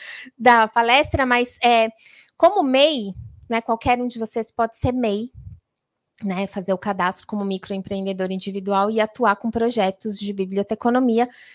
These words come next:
dentro de determinadas esferas, né? Quando você é formado bibliotecário, você tem muito mais condições do que quando você tá estudando, mas vocês podem saber que vocês já podem fazer isso quando vocês se formarem. É, como mei, a gente tem,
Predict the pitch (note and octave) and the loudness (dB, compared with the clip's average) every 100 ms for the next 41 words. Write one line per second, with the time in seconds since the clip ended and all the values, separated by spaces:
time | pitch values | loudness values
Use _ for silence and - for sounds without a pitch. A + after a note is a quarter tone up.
0 | - A3 A3+ A#3 - G#3+ - G#3+ A3+ A3+ | -4 2 4 2 -2 -6 -4 -4 0 -2
1 | A#3 A#3 A#3 G#3 G#3 A#3 A3 A3 B3+ - | -2 -2 0 0 0 0 -2 -6 -6 -2
2 | G3+ E3+ F3+ G3 A3 B3 B3 G#3 G3+ G3+ | -2 -2 -2 2 2 2 -2 -2 -2 -2
3 | A3 G#3 B3 A#3 G#3+ G3+ G#3 G#3 G#3+ A#3 | -2 0 0 2 2 0 -4 -2 -2 -2
4 | B3 A3+ A3+ - B3 A#3 A3 A#3 A3+ - | 0 0 -2 -4 0 0 0 0 0 -2
5 | B3 B3 B3 A3+ - A#3+ - G#3 G#3 A3+ | -6 -4 -6 -6 -6 -6 -4 -4 -4 -4
6 | A3 G#3+ - D#4 B3+ C4 - - - - | 0 0 0 2 4 4 2 -12 -20 -10
7 | - C4+ B3+ C4+ - B3 B3+ C4 B3+ B3 | 2 6 6 4 -8 -2 -2 0 0 4
8 | A3+ A#3 - A#3+ A3+ - A#3 A#3+ A#3+ A#3+ | 4 2 0 -2 -2 -4 -4 0 0 2
9 | A#3+ A#3 - A#3 A#3 A#3+ C4 - B3 A#3 | 0 0 -2 0 0 0 -6 2 4 4
10 | A#3+ B3 A#3+ C#4 C4+ G3 F3 F#3 - - | 0 -4 -2 0 2 2 0 -6 -14 -20
11 | - - - A#3 A3 G#3 - E4+ F4 C#4+ | -20 -10 4 8 8 6 4 4 6 4
12 | D#4 C#4+ C4+ C4 - C4 C4 D4 | 4 2 0 -4 0 2 2 0